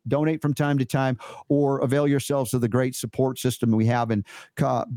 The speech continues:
companies and products we believe in. We let you know there's also a place on the website for that. Question of the day is coming from Bill. "Hi, guys.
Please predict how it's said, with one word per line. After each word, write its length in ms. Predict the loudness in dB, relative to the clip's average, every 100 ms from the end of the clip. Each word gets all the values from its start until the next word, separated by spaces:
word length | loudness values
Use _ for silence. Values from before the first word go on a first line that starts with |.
| -6
companies 380 | -2 0 0 0
and 80 | 0
products 320 | 0 -2 0
we 80 | 0
believe 340 | 2 2 2
in. 220 | 2 2
We 100 | 2
let 220 | 2 0 0
you 80 |
know 160 | 0 2
there's 160 | 2 2
also 300 | 0 0 -2
a 60 |
place 280 | 0 -2 0
on 80 | 0
the 60 |
website 420 | 2 0 -2 -4 -2
for 100 | 0
that. 300 | 0 -2 -6 -18 -6
Question 340 | -2 -2 0
of 60 | 0
the 60 | 2
day 120 | 0
is 80 | 0
coming 220 | -2 0
from 140 | 0
Bill. 340 | 2 2 0 -4 _
"Hi, 160 | -2 0
guys. 420 | 2 2 0